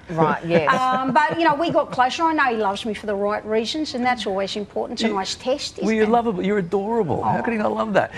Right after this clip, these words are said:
Speaker 3: You're also homeschooling your daughter, right? As a tertiary graduate, you're one of the smartest people we've had on this couch.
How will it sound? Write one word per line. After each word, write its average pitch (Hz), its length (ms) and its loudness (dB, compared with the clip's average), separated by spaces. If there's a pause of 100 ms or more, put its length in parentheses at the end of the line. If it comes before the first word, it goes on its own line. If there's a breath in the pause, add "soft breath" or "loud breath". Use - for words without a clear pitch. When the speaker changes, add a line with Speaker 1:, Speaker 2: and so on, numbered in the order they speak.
(180 loud breath)
Speaker 3:
You're 180 160 4
also 185 280 2
homeschooling 151 520 2
your 117 100 2
daughter, 147 320 2
right? 110 220 2
As 151 200 2
a 131 40 0
tertiary 160 600 2
graduate, 123 560 0
you're 139 100 2
one 160 80 2
of 160 60 -2
the 143 80 0
smartest 127 360 0
people 117 200 -2
we've 120 140 0
had 110 120 0
on 107 100 -4
this 113 140 -8
couch. 104 320 -6